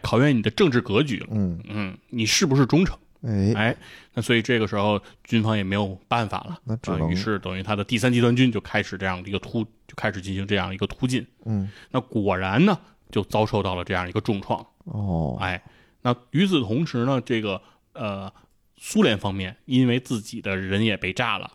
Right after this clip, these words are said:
Speaker 2: 嗯。
Speaker 1: 所以就开始对这个埃及和这个叙利亚进行这样一个军事援助。
Speaker 2: 哦。
Speaker 1: 而与此同时呢，以色列方面也发现，
Speaker 2: 嗯。
Speaker 1: 自己的弹药如果再继续这么坚持下去，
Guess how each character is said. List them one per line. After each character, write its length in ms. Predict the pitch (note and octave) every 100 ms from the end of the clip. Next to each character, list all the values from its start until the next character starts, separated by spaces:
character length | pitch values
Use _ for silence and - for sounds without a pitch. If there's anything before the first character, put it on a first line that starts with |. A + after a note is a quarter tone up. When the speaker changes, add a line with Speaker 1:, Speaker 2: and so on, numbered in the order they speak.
| -
Speaker 2:
嗯。 220 | A#2 A2
Speaker 1:
所 160 | A2+
以 40 | G#2
就 100 | G2
开 240 | - A2+
始 240 | A2 A2 A2 _
对 200 | C3+ G#2+
这 140 | G2+
个 80 | F#2
埃 240 | F#2+ A#2+ A#2
及 240 | - G#2
和 260 | - G#2 G2
这 220 | G#2+ G2
个 160 | G2+
叙 180 | F#2 -
利 100 | A#2
亚 180 | B2+ - - - - _
进 260 | - B2+ G#2
行 160 | G#2
这 100 | G2+
样 160 | A2 F#2+
一 40 |
个 100 | G#2
军 180 | G2 B2+
事 140 | A2+
援 160 | F#2+ G2+
助。 240 | B2 A#2+ - _ - -
Speaker 2:
哦。 500 | C3 G3+ F#3+ F2+ D#3
Speaker 1:
而 120 | E3 E3+
与 100 | F3
此 160 | D#3
同 220 | - C#3
时 160 | C3 A2+
呢， 200 | A2+ A#2 - -
以 100 | -
色 120 | -
列 160 | A#3 C3+
方 120 | A#2+
面 120 | G#2+
也 80 | G#2
发 200 | - G2+
现， 200 | A2 F#2 _ _ -
Speaker 2:
嗯。 220 | A#2+ A#2+ - -
Speaker 1:
自 220 | B3+ F#3+
己 160 | A#2+ G2
的 100 | G2
弹 260 | - D#3 C#3
药 240 | D#3+ G2+
如 180 | G2 D#3
果 160 | D3
再 260 | - - E3
继 200 | - C#3+
续 180 | - C3+
这 100 | B2
么 80 | G2
坚 280 | - D3
持 180 | D#3 A2+
下 160 | G#2 F#2
去， 220 | - G2